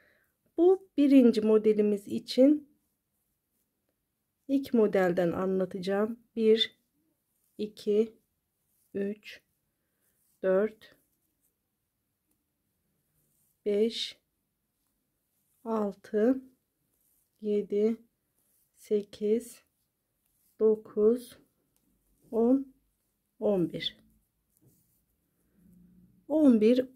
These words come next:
ve on birin katları artı fazladan yedi tane ilmek atıyoruz. Bir, iki, üç, dört, beş,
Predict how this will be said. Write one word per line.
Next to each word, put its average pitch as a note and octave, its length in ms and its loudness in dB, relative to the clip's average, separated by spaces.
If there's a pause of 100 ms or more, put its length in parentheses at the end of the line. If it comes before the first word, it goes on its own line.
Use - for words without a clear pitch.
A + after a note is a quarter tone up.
(160)
ve C4 220 4
on A3+ 320 2
birin A3+ 240 4
katları F#3+ 640 -6 (720)
artı C#4+ 380 0
fazladan G#3+ 720 0
yedi G#3+ 300 0
tane F#3+ 340 0
ilmek F#3+ 460 -8
atıyoruz. F#3 920 -4
Bir, G#3 500 -2 (1080)
iki, G#3+ 600 -2 (1120)
üç, G#3+ 480 -4 (1500)
dört, G#3 560 -4 (1900)
beş, G#3+ 540 0